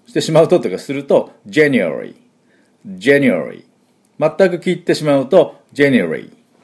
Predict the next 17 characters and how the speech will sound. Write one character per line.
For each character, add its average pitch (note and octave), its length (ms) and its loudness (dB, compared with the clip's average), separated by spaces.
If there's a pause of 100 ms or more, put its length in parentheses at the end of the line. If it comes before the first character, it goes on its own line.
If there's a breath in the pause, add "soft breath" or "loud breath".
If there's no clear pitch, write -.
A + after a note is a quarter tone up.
(640 soft breath)
January。 G2 640 0 (960)
と - 60 -8
い C#3+ 100 2
う C3+ 40 0
ふ B2+ 40 0
う E3 60 2
に D3 100 2
な E2+ 80 -2
り - 60 -10
ま - 100 -20
す。 - 140 -20 (1120 loud breath)
と F#3 80 6
い - 20 10
う A3 40 10
わ A#3+ 40 8
け A3 80 2
で、 A2+ 240 -4